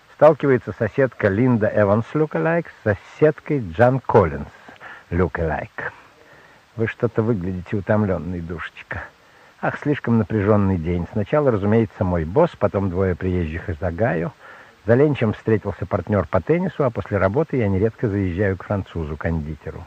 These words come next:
«Ах, душечка, вы устаёте от того, что не пользуетесь тампонами Fresh Cotton. Взгляните на меня, я совершенно свежа после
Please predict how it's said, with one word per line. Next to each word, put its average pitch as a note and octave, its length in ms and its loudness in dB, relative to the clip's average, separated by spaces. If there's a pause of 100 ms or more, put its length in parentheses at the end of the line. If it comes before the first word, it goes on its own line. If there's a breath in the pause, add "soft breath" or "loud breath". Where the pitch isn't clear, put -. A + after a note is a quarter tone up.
(720 soft breath)
«Ах, A2 160 -2
душечка, G2 580 -4
вы A2 100 0
устаёте G#2+ 560 0
от D#2 80 -4 (160)
того, D3 300 2 (640 loud breath)
что - 160 0
не A2 120 4
пользуетесь G2 720 4
тампонами C#3 640 0 (120)
Fresh F#2+ 300 -2
Cotton. D#2 460 -10 (640 soft breath)
Взгляните C3+ 480 0
на A#2+ 100 2
меня, G2 280 2
я F2 140 -2
совершенно G2 720 0 (120)
свежа A#2 420 0 (420 loud breath)
после G#2 280 -2